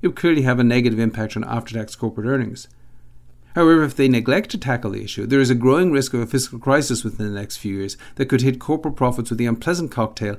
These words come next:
of even higher taxes and recession at the same time.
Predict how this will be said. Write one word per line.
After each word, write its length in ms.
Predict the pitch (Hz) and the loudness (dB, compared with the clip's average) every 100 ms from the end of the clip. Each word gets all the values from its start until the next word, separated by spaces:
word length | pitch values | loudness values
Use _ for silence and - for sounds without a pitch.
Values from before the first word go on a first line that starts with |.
| - - - | -12 -20 -8
of 160 | 113 131 | -4 0
even 240 | 156 135 | 2 2
higher 280 | 123 143 175 | 2 2 0
taxes 440 | - 110 107 117 - | -2 -4 -4 -6 -4
and 260 | - 165 156 | -2 0 2
recession 520 | 123 123 143 135 107 | 0 0 -2 -2 -6
at 160 | - 123 | -6 -8
the 80 | 120 | -6
same 240 | 127 120 | -4 -4
time. 360 | 120 147 113 | -4 -8 -8